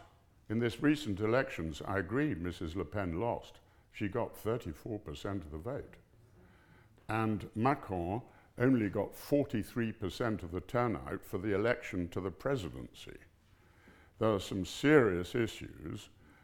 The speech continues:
that are cooking in Europe. And if you like, you can put it very simply. One is mass,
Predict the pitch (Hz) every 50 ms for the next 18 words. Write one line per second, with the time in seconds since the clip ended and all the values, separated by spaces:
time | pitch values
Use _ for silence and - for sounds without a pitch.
0 | - _ _ - 104 107 104 - 101 98 98 98 95 92 92 104 - - - -
1 | - _ - - - _ - - 143 - - - 65 65 80 82 95 120 131 -
2 | - - - _ - - 98 101 101 110 120 139 160 165 104 - - - - -
3 | - - - _ - - - - - - - _ - - 110 113 113 110 107 90
4 | - - - - - - - - - _ _ _ 120 117 - - 127 110 110 107
5 | 107 107 - - 107 101 98 104 110 95 - 123 123 92 104 - 95 113 127 127
6 | 107 87 - - - 147 151 131 - - - - 69 92 92 110 123 123 117 98
7 | 85 80 78 - 92 101 123 143 143 117 - - - -